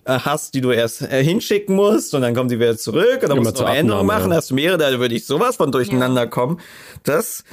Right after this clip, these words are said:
Speaker 1: das ist schon eine Leistung für sich dann wieder.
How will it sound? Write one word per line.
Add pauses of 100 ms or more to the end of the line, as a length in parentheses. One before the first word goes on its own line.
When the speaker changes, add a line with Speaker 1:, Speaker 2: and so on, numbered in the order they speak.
Speaker 1:
das
ist
schon
eine
Leistung
für
sich (260)
dann
wieder.